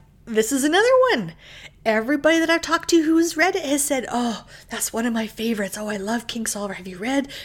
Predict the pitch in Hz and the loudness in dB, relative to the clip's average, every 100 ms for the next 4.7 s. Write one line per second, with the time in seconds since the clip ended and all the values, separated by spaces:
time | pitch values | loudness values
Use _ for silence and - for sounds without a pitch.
0 | - 208 247 277 254 - 240 226 - - | -10 -4 -2 -2 -2 -2 -2 -4 -8 -16
1 | - - - 370 359 359 - 240 294 320 | -16 -6 -2 0 4 2 2 0 2 2
2 | 330 302 269 247 277 262 240 - 226 214 | 2 2 0 0 0 -2 -2 2 4 4
3 | - - - - - - - 247 247 254 | 0 -14 -16 -16 -20 -6 0 2 0 0
4 | 285 262 240 311 339 285 | 2 2 0 0 2 2